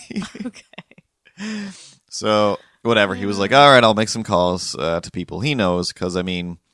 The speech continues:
Speaker 1: who am I gonna call, uh, where I'm not gonna end up staying in Truro for another night? Uh, 'cause, yeah, I don't live here, I don't know anybody, and that's just how things work."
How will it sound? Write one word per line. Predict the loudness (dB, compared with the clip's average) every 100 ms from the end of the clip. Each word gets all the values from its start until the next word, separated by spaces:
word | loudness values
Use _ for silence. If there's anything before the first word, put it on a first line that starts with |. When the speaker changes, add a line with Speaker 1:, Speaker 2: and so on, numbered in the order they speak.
| _ _ _
Speaker 1:
who | -4 -2
am | 0
I | 0
gonna | 0 -6
call, | -2 0 0 -2 -6 _ _ _ _
uh, | -4 -2 -2
where | -4 -4 -4
I'm | -4
not | -8
gonna | -8 -8 -8 -8 _ -12
end | -8
up | -8
staying | -8 -10 -10
in | -12
Truro | -8 -8
for | -8 -8
another | -6 -6 -6
night? | -8 -12 -16 _ _ _ _ _ _
Uh, | -12 -8 -8 -10
'cause, | -12 -12 -12 -12
yeah, | -10
I |
don't | -10 -4
live | -6
here, | -2 -2
I | -2
don't | -2
know | -4 -4
anybody, | -4 -4 -4 -2 -6
and | -8 -14 -10
that's | -10 -8
just | -10 -10 -10
how | -6 -4 -4
things | -6 -8 -4
work." | -4 -4